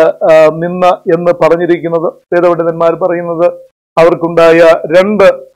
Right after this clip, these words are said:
exile, പ്രവാസത്തെക്കുറിച്ചാണ്. യൗവനത്തിലെ നിന്ന എന്ന് പറഞ്ഞാൽ ഈജിപ്തിൽ അവർ പ്രവാസികളായിരുന്നു,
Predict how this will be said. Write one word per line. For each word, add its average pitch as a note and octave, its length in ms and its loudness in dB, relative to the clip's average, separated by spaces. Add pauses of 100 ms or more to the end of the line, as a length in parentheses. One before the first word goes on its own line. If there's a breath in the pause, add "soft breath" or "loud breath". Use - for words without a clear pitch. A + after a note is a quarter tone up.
(140)
exile, E3+ 440 -2
പ്രവാസത്തെക്കുറിച്ചാണ്. E3 1400 -2 (500)
യൗവനത്തിലെ F3 540 2
നിന്ന D3+ 260 -4
എന്ന് D#3 220 -4
പറഞ്ഞാൽ E3+ 220 -2
ഈജിപ്തിൽ F3 480 -4
അവർ D#3 140 -4
പ്രവാസികളായിരുന്നു, D#3 1000 -2